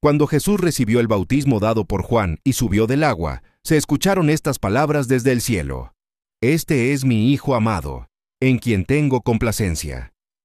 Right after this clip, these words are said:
Estas palabras significaban que Dios el Padre estaba complacido de que Jesús recibiera el bautismo, tomara sobre sí mismo los pecados del mundo,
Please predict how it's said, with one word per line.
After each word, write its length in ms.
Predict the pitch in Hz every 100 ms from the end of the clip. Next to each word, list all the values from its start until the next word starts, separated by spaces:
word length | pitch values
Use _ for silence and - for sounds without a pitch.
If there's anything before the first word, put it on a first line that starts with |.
| _ _ _ -
Estas 320 | 135 - -
palabras 460 | 135 120 139 165
significaban 760 | - 127 117 104 - 113 120 120
que 160 | - 87
Dios 300 | 127 170 175
el 100 | 139
Padre 380 | 127 123 135
estaba 320 | 120 - 117 113
complacido 680 | 113 101 98 90 160 165
de 120 | 156 131
que 120 | 113
Jesús 360 | 107 - 156
recibiera 480 | 151 139 117 110 117
el 100 | 110
bautismo, 640 | 110 107 - 170 78 64 - _ -
tomara 340 | 135 170 185
sobre 260 | 156 143 113
sí 140 | 127
mismo 320 | 107 139 135
los 160 | 110 95
pecados 460 | - 90 104 104 95
del 160 | 98
mundo, 400 | 117 139 73 65